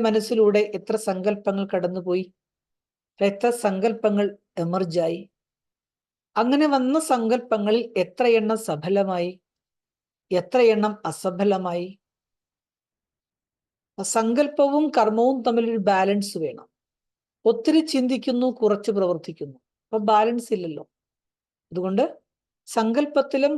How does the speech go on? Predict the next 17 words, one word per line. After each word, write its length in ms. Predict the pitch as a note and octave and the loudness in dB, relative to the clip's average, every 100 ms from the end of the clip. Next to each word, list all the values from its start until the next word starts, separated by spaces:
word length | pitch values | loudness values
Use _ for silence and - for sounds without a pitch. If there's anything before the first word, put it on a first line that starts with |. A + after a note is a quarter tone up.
| C#4+ | 0
കർമ്മത്തിലും 600 | G#3 F#3+ G#3+ G#3+ A#3 A#3+ A#3 F#3 | 0 0 -2 0 0 0 -2 -2
ഒരിക്കലും 500 | F#3+ G#3 A#3 A3+ A#3 - F#3+ | -2 0 0 2 0 -2 -4
അന്തരം 420 | G3 G3+ A3+ A#3+ A3 | 0 2 2 0 -4
ഉണ്ടാകരുത്, 600 | F3+ F3+ E3+ E3 D3+ D#3 - _ _ _ _ _ _ _ _ _ _ _ _ _ _ - | -4 -4 -2 -4 -6 -10 -14 _ _ _ _ _ _ _ _ _ _ _ _ _ _ -6
സമാനമായി 680 | G#3 G3+ G3+ A3 A3+ A3+ A3 | 0 2 4 4 2 0 0
തന്നെ 180 | G#3+ G3 F3+ | 0 0 -2
ഇരിക്കണം. 340 | E3 - - _ _ _ _ _ _ _ _ _ _ _ _ _ _ - | -6 -10 -12 _ _ _ _ _ _ _ _ _ _ _ _ _ _ -2
കാരണം 400 | F3 G3 G3+ A#3+ C#4 | 0 2 2 0 -2
സങ്കല്പം 560 | G#3 G3+ A#3 A#3+ B3 A3 G3 | -2 0 0 -2 -2 0 0
എന്നത് 280 | G3 E3+ C4+ - _ _ _ _ - | 0 0 -2 -4 _ _ _ _ -4
നമ്മുടെ 340 | G#3 G#3+ A3+ A#3+ | 0 2 4 2
ഈ 20 | A#3 | 0
സംഗമീകി 600 | G3+ F#3+ G#3 G#3+ G#3+ G3+ A3 F#3+ | -2 0 0 2 0 0 0 2
ബ്രാഹ്മണ 360 | F#3+ F#3 G3 G#3 G3 | 2 2 0 -2 -4
ജീവിതത്തിലെ 640 | G3 F3+ F3+ G3 G3+ F#3+ F#3+ F#3+ _ _ _ _ - | -6 -4 -2 0 0 2 0 -6 _ _ _ _ -4
അമൂല്യമായൊരു 960 | F3+ G3 G#3 G#3+ A3 G#3+ G3+ F#3 F#3 - | -2 0 0 0 2 2 2 0 -4 -6
ഖജനാവാണ്. 600 | F3+ E3+ E3+ D#3 D3 | -6 -4 -4 -6 -8